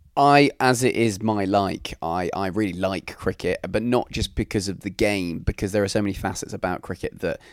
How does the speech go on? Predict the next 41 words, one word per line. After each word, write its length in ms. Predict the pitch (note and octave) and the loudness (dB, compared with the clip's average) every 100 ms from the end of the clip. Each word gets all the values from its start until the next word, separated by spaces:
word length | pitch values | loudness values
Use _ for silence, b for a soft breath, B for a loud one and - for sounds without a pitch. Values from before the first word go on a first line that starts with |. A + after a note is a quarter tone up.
| b | b
people 240 | G2+ G2 | -6 -2
can 140 | F#2+ F#2 | -4 -4
kind 180 | F#2 F2 | -4 -4
of 60 | |
get 160 | F2+ D#2 | -2 -4
involved 400 | F#2+ F#2+ F#2 F2+ | -2 0 0 -2
with. 180 | C#2+ - b b - | -6 -8 b b -4
Um, 280 | F#2 F#2 - | -2 0 0
I, 440 | G#2 G2+ G2+ G#2 - | 2 4 4 4 2
I 140 | G2 | -2
grew 260 | F#2+ G2+ G2 | -2 2 2
up 260 | - - | 0 -4
with, 400 | F#2+ F#2+ F2+ - - | -4 -2 -4 -8 -2
uh, 180 | F#2+ F2 | 0 0
cricket 280 | - - - | -4 -8 -6
being 200 | F#2 F2+ | -4 -2
a 40 | |
large 480 | F#2+ G2+ F#2+ F#2 - | 0 2 2 0 -4
part 340 | - F#2 F2 - | -4 -2 -2 -2
of, 260 | F2 F2 - b b | -2 -2 -10 b b
of 160 | G2+ | -4
my 180 | F#2 F#2 | -2 -2
life. 320 | F#2 F#2 G#2+ | 0 0 -2
My 140 | - F#2 | -4 -4
dad 400 | F#2+ G2 G2 F#2+ | -2 0 -2 -4
played 340 | - F2 F2+ | -2 -2 -2
professional 440 | - - F#2 - E2+ | -4 -4 -4 -4 -6
cricket, 400 | F#2+ - G#2 - b b - | -6 0 -2 -2 b b -10
and 120 | F#2 | -4
so 180 | - F#2 | 0 0
kind 160 | - | -2
of 60 | E2+ | -4
growing 240 | F#2+ F2 | -2 -2
up, 140 | E2+ E2+ | 0 -2
it 80 | |
was 100 | - | -4
something 320 | - F2+ F2 F2 | -6 -6 -6 -4
that 160 | E2+ - | -4 -4
it 160 | E2+ | -8
was, 240 | E2 E2+ F2+ | -6 -6 -2
uh, 180 | F2 | -2